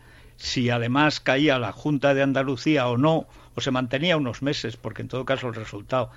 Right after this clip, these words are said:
era m-, tan malo, tan malo, que si ganaban sería por un escaño o dos y duraría, pues, hasta las elecciones de mayo, o probablemente ni eso, es decir, sería un gobierno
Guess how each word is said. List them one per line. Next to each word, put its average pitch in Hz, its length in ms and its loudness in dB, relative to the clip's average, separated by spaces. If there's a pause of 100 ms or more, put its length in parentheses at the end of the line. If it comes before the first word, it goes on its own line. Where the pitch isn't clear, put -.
(240)
era 127 140 0
m-, 123 260 -6 (120)
tan 139 240 0
malo, 131 360 0
tan 127 220 -4
malo, 120 420 0 (260)
que - 60 -16
si 123 100 -8
ganaban 120 380 -2
sería 120 340 -6
por 120 140 -6
un 131 140 -4
escaño 127 420 -4
o - 20 -4
dos 139 280 -2 (280)
y 123 60 -2
duraría, 123 680 0
pues, - 280 -12
hasta - 200 -8
las 104 180 -6
elecciones 123 440 -4
de 120 100 -4
mayo, 131 320 2 (280)
o 120 100 -4
probablemente 139 560 0
ni 120 240 2
eso, - 340 -2 (220)
es - 140 -20
decir, 110 120 -8
sería 123 300 -2
un 123 180 -2
gobierno 117 640 -4